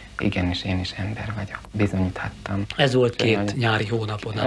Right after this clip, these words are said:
Speaker 2: át.
Speaker 1: két nyáron.
Speaker 2: De azért ennek ára volt, ha én jól emlékszem a maga történetére.
Speaker 1: Hát sajnos, ö, ez se jött be úgy Isten igazából, mert, ö, ez is szezonális, ö, munka volt, mert, ö, ö, nyáron dolgozni, és télen meg, ö,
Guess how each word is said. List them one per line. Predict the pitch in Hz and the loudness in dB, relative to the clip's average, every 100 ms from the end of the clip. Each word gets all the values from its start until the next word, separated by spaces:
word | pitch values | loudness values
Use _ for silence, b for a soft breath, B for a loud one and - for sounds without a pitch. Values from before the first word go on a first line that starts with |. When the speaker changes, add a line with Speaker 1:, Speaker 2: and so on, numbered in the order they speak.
| 123 | 4
Speaker 2:
át. | 117 | 2
Speaker 1:
két | - 123 110 | 2 2 4
nyáron. | 107 101 104 104 101 104 | 4 4 6 4 4 2
Speaker 2:
De | 131 | 4
azért | 127 139 | 6 6
ennek | 131 135 165 | 6 6 6
ára | 160 110 101 | 4 2 -2
volt, | 104 113 - - | -4 -6 -10 -4
ha | 113 | 0
én | 110 | 0
jól | 110 110 | 0 -2
emlékszem | 107 110 107 - 113 | -4 -6 -8 -8 -6
a | |
maga | 110 113 110 | -6 -6 -4
történetére. | 117 117 - 110 107 - 107 120 139 - - - - - - - - - - - | -4 -4 -6 -8 -6 -8 -6 -6 -8 -14 -20 -20 -20 -20 -20 -20 -20 -20 -16 0
Speaker 1:
Hát | 123 123 | 2 4
sajnos, | - 135 123 117 120 | 4 6 6 4 6
ö, | 113 113 113 113 98 110 B B - 104 | 6 6 6 4 2 -2 B B -8 0
ez | 123 117 | 2 2
se | - 107 | 4 6
jött | 104 101 | 6 6
be | 104 98 | 4 6
úgy | 98 | 4
Isten | 113 117 - 107 | 2 0 2 4
igazából, | 107 104 104 104 110 104 | 4 4 4 4 4 6
mert, | 104 101 98 - | 6 4 2 2
ö, | 104 98 B B | 4 4 B B
ez | 113 104 | 0 2
is | 98 | 0
szezonális, | - 90 104 98 95 95 98 - - | -2 2 4 6 4 4 4 2 2
ö, | 101 98 | 4 4
munka | 98 104 101 101 | 4 2 4 2
volt, | 104 104 104 | 4 0 2
mert, | 104 98 98 - | 2 4 2 2
ö, | 101 98 B B B | 2 2 B B B
ö, | 107 101 104 101 | 2 4 2 2
nyáron | 110 101 95 98 | 4 4 4 4
dolgozni, | 110 117 113 104 104 | 6 6 6 4 2
és | 101 | 2
télen | 113 101 98 | 2 4 4
meg, | 98 95 95 | 4 2 2
ö, | 101 | 0